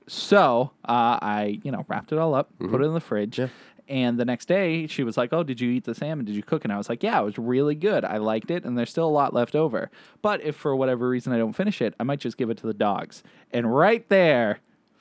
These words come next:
Speaker 1: right at that moment, I realized that is not what I should have said.
Speaker 2: Oh.
Speaker 1: Her reaction was not, it wasn't bad,
Speaker 2: Uh-huh.
Speaker 1: but she was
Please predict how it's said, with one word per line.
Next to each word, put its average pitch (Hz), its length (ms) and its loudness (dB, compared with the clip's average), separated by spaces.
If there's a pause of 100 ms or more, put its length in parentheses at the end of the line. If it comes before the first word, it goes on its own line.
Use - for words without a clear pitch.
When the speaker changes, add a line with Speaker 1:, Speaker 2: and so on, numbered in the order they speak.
(200)
Speaker 1:
right 202 240 6
at 285 100 0
that 247 220 4
moment, 190 400 6
I 160 140 6
realized 170 580 4
that 151 160 4
is 110 180 -2
not 143 360 0
what 147 140 2
I 139 80 4
should 131 200 0
have 117 100 0
said. - 380 -8
Speaker 2:
Oh. 180 720 2
Speaker 1:
Her 240 100 4
reaction 131 880 0
was 202 180 4
not, 262 320 4
it 208 160 4
wasn't 262 420 2 (440)
bad, 120 800 0 (160)
Speaker 2:
Uh-huh. 76 560 -4
Speaker 1:
but - 160 4
she 202 180 2
was 160 220 4